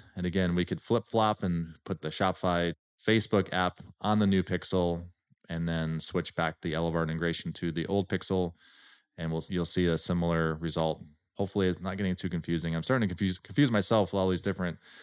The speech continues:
pixels and apps and all that. But in any case, the severe underreporting, we're able to prove that it appears to be an issue with the main pixel. And, uh, at that point, we have to hand it off to Facebook to investigate further.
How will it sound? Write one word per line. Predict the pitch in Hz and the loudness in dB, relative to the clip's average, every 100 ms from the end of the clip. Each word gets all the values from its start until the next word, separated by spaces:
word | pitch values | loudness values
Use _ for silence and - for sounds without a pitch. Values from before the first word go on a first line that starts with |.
| - - | -16 -8
pixels | 104 - 101 90 85 | -6 0 2 2 2
and | 82 80 78 - | 0 -2 -4 -4
apps | 87 - - | -4 -4 -6
and | |
all | 82 | -2
that. | 82 80 | -2 -2
But | 87 | 2
in | 117 | 4
any | 110 | 4
case, | 101 92 - - - - _ _ _ _ - | 4 2 -2 -12 -20 -20 _ _ _ _ 0
the | 87 | 0
severe | 85 98 110 107 | 0 2 4 4
underreporting, | 101 98 90 101 98 98 98 92 80 - | 4 2 2 2 2 2 2 -2 -8 -12
we're | - 87 | -2 0
able | 85 | 0
to | - 87 | -2 -2
prove | 92 90 | 0 0
that | 82 82 | 2 -2
it | 82 | -4
appears | 87 - 113 113 | -8 0 2 4
to | 104 | 4
be | 95 | 4
an | 90 | 4
issue | 90 - 95 | 2 0 0
with | 85 87 82 | 2 0 0
the | |
main | 85 85 82 | -2 -2 -4
pixel. | 85 - 87 82 82 82 | -6 -4 -2 -2 -4 -8
And, | 78 80 80 | -6 -4 -2
uh, | 80 | -2
at | 78 | -2
that | 82 - | -4 -4
point, | 92 85 80 | -4 -2 -2
we | |
have | 80 | -4
to | 78 | -6
hand | 80 82 | -4 -2
it | |
off | 78 | -4
to | - | -6
Facebook | - 76 - 82 85 - | -8 -6 -6 -8 -10 -14
to | - 78 76 | -8 -4 -4
investigate | 76 78 - 80 - | -4 -6 -6 -10 -8
further. | 73 71 73 | -8 -6 -8